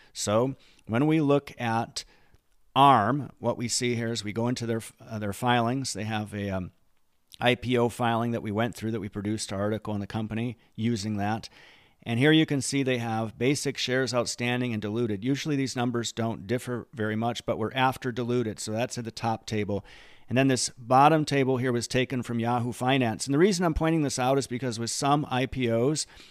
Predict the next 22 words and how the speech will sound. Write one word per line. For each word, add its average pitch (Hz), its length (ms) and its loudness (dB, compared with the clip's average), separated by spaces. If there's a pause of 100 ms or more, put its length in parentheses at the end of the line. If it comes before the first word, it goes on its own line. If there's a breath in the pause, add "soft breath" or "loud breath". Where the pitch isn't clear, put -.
(140 loud breath)
Yahoo 123 400 2
will 123 160 0
get 120 180 0
it 123 160 -2
dreadfully 117 640 0
wrong. 104 540 4
So 110 160 -4
you'll 110 180 0
want 139 240 4
to 165 100 -4
check - 460 -2
the 117 80 -2
math 110 460 2
just 113 220 -6
to 120 60 -6
make 117 200 -4
sure 127 160 -2
everything's 117 360 2
being 110 240 -2
calculated 101 540 -2
correctly. 110 480 2 (320 loud breath)
So 131 460 6